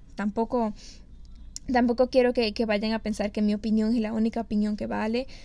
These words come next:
o que a lo mejor, eh, estoy intentando imponerles mis creencias a través de esto. Esa nunca es mi intención, sino que mi intención es educar desde los recursos que conozco y los, y las me-, y los métodos que conozco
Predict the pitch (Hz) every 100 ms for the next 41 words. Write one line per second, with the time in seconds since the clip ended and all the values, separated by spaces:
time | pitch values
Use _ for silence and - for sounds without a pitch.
0 | - - 226 233 220 214 208 208 220 220
1 | - 214 202 214 - 208 240 220 214 214
2 | - 233 214 220 208 208 214 214 214 -
3 | 208 208 202 208 220 208 214 214 208 226
4 | 226 - 240 - 220 226 214 214 226 214
5 | - 214 226 240 - - - - 269 277
6 | 302 294 277 254 247 240 254 233 214 202
7 | - 202 240 208 214 220 214 185 196 214
8 | 233 214 202 214 196 226 - 254 233 208
9 | 190 - 226 214 - 214 220 220 220 214
10 | 226 226 - - 196 220 240 247